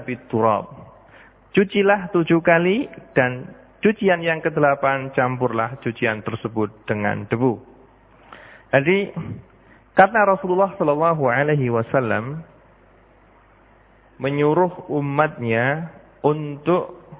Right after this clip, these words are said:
mencuci bekas jilatan anjing sebanyak tujuh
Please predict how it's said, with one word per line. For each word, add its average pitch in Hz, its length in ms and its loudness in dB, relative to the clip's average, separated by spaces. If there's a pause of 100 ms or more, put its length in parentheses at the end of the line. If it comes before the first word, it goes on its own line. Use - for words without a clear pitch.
(600)
mencuci 147 1040 -4 (480)
bekas 147 400 0
jilatan 127 480 0
anjing 131 720 -2 (760)
sebanyak 117 560 -4
tujuh 131 240 -2